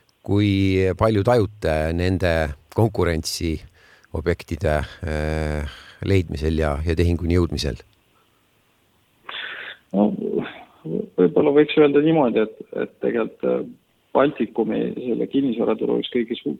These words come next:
Speaker 2: suuremad piirajad võrreldes, äh, Põhjalaga on, on kindlasti likviidsus. Ehk et kui kerge on varale leida vajadusel ostja,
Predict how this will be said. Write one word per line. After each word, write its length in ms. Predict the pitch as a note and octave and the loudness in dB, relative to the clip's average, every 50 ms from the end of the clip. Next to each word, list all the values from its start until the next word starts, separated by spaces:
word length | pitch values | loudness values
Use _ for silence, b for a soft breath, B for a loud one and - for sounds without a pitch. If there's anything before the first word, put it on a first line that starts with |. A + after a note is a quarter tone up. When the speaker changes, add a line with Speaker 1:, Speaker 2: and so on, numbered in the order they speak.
| - - - - | -10 -12 -4 -2
Speaker 2:
suuremad 480 | D3+ D3+ D3+ C#3 A#2 A2 G#2+ G2+ G#2 - - | 2 4 6 6 4 4 2 -2 -4 -2 0
piirajad 480 | D3 D3 C3+ B2+ A2 A2 A#2 A#2 A2+ A2 | 2 4 6 4 4 4 0 0 -2 -2
võrreldes, 500 | A2 A2 A2+ A2 A2 A2 A2 - - - B B B B B B B B B B | -2 -2 0 -2 0 -2 -2 -4 -6 -12 B B B B B B B B B B
äh, 160 | - B2 A2+ G#2+ G2+ - _ _ | -12 -8 -8 -8 -8 -10 _ _
Põhjalaga 720 | - C3+ D3 D3+ C3 C#3 A#2 G#2 G2+ G2+ G2+ A2 A2+ A#2+ | 4 6 6 6 6 4 4 4 4 2 0 -2 -6 -8
on, 100 | A2+ A#2 - - | -8 -10 -12 -12
on 160 | A#2+ A2+ A2 | -12 -10 -8
kindlasti 480 | A#2 A#2 A#2+ A#2 A2 - - - - A2+ A2 | -6 -6 -6 -6 -6 -8 -10 -10 -10 -8 -8
likviidsus. 580 | - - - B2 A#2 A2 - - - - - - - - _ _ _ _ - - | -10 -6 -4 -4 -4 -4 -6 -10 -14 -16 -16 -16 -20 -20 _ _ _ _ -10 -10
Ehk 300 | A#2 - - - - - | -10 -10 -8 -10 -10 -10
et 100 | - - | -8 -8
kui 160 | A#2 A2 A2 | -8 -4 -2
kerge 300 | B2 B2+ B2 B2 - - | -2 -2 -2 -2 -4 -6
on 160 | A#2 - - A2+ - _ _ _ - A#2+ A#2 | -6 -6 -8 -10 -12 _ _ _ -12 -6 -4
varale 320 | A#2+ B2 B2+ A#2+ A2 G#2+ G#2+ | 0 2 2 2 2 2 0
leida 220 | G#2+ G#2+ G#2+ A#2+ | 0 -2 -2 0
vajadusel 460 | A#2 A#2 A#2 A2 G#2 G#2 - G2+ F#2+ A2+ | 0 2 2 0 0 -4 -6 -4 -2 0
ostja, 420 | A#2 A2 - - - - - - | 0 0 -2 -6 -10 -10 -10 -12